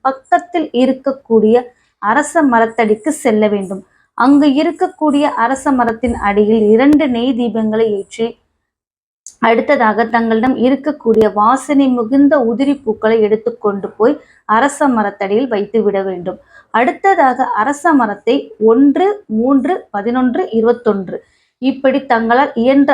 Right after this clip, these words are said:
அளவு நூத்தி எட்டு என்ற எண்ணிக்கை வரை சுற்றலாம். இப்படி சுற்றி முடித்துவிட்டு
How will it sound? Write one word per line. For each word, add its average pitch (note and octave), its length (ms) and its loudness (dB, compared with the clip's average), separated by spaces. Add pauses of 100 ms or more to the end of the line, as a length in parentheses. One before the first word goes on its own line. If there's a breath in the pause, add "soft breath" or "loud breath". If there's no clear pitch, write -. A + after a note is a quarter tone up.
அளவு G#3+ 340 0 (140)
நூத்தி A3+ 340 -4
எட்டு A3+ 300 0
என்ற G3+ 260 -4
எண்ணிக்கை A#3+ 440 2
வரை A3 220 -2
சுற்றலாம். G3 560 -6 (440 soft breath)
இப்படி C4+ 440 0
சுற்றி D4 400 -2
முடித்துவிட்டு C4 720 0